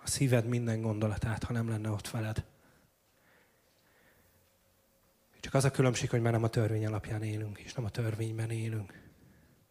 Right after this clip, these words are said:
És ahogy Jézus meghalt a kereszten, azt olvashatjuk, hogy a kárpit szétrepett.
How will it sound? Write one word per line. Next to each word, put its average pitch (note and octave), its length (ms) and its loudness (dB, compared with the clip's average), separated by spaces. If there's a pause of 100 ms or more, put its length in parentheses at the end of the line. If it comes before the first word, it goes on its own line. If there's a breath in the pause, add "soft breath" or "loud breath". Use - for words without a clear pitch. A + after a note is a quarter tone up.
(720 loud breath)
És G#2+ 120 2
ahogy B2 180 6
Jézus C#3+ 300 6
meghalt C3 380 2
a G#2+ 40 -2
kereszten, G#2+ 640 -2 (680 loud breath)
azt A2+ 280 0
olvashatjuk, - 800 0
hogy - 180 -4
a G#2+ 60 2
kárpit A#2 400 2
szétrepett. - 800 -4